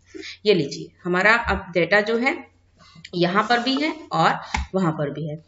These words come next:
और यहाँ से इसको, ये देखिए, ये हाईलाइट हो रहा है, active हो रहा है, तो इसको, अ, inactive करने के लिए आप escape की press कर दीजिए। Escape की जैसे ही प्रेस करेंगे, ये inactive हो जाएगा,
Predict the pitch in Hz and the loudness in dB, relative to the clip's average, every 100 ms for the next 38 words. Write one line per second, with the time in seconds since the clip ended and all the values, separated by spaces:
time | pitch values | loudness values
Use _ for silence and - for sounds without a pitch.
0 | _ 165 165 165 165 165 170 190 208 269 | _ 0 4 4 2 -2 2 4 4 2
1 | 277 269 - 262 247 240 247 240 240 226 | 0 -2 -2 0 2 0 0 -2 0 2
2 | 208 220 226 226 226 233 - 190 - 220 | 4 4 0 0 0 -2 -6 -12 -2 0
3 | 214 220 226 208 202 - 226 226 226 - | 2 0 -2 -4 -4 -4 -6 -6 -12 -16
4 | - 185 185 190 214 214 214 226 226 214 | -4 0 2 0 0 -2 -2 -2 0 0
5 | 214 220 214 220 - 220 - 269 277 277 | -2 2 2 2 -2 -2 2 4 4 0
6 | 220 185 143 - 147 143 139 131 - _ | -4 -2 -4 -4 -6 -6 -10 -14 -16 _
7 | _ _ _ 170 - 214 202 - 226 202 | _ _ _ -10 -4 0 0 0 -4 -2
8 | 202 226 226 220 - 220 262 302 226 302 | -2 -4 -4 -6 -2 -2 0 0 0 -2
9 | - 185 180 165 - 196 311 - - 170 | -2 -2 -2 -6 -4 -2 -4 -10 -4 -2
10 | 156 139 127 - | -2 -4 -6 -12